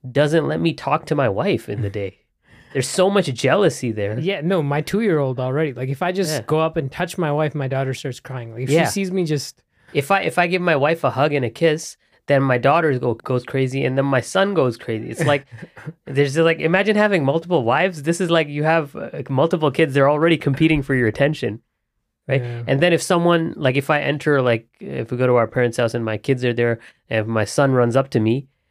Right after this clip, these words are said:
Speaker 1: and I give him a hug first, then my daughter is a bit upset that I didn't give her a hug first. So the, these are different kind of issues. These are not,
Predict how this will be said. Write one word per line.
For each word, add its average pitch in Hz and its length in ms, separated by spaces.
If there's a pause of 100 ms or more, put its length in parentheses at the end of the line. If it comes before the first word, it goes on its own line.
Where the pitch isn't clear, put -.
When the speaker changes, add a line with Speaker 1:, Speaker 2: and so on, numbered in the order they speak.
(300)
Speaker 1:
and 117 340
I 123 100
give 131 180
him 147 260
a 139 80
hug 127 240
first, 135 340
then 131 120
my 120 140
daughter 156 340
is 120 100
a 117 60
bit 120 240 (140)
upset 135 320
that 139 120
I 131 120
didn't 139 180
give 127 200
her 165 180
a 147 80
hug 113 200
first. - 360 (580)
So 123 280
the, 147 220
these 160 280
are 156 40
different 143 360
kind 127 200
of 110 120
issues. 104 420
These 135 200
are 139 60
not, 147 240